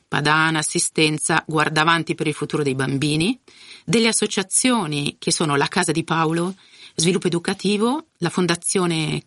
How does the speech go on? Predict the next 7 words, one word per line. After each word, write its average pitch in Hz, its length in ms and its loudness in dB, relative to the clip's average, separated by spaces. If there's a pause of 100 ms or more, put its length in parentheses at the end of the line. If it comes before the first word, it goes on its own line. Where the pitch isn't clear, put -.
Carlo 160 340 0
Rainoldi, 151 800 -2 (960)
mm, 160 540 2
e 247 100 0
poi 294 140 2
la 311 60 0
Fondazione 208 1600 0